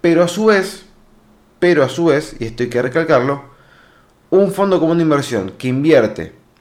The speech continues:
en bonos o letras ajustables por ser, corre el riesgo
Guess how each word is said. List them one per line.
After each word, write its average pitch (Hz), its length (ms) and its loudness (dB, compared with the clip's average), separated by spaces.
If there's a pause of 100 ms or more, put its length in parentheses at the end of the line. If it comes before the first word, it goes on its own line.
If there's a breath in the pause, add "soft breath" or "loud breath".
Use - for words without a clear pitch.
(300)
en 123 280 -2
bonos 117 480 2
o 131 140 2
letras 135 520 -2
ajustables 127 680 0
por 147 240 -6
ser, 107 420 -4 (360 loud breath)
corre 185 340 0
el 185 100 2
riesgo 160 600 0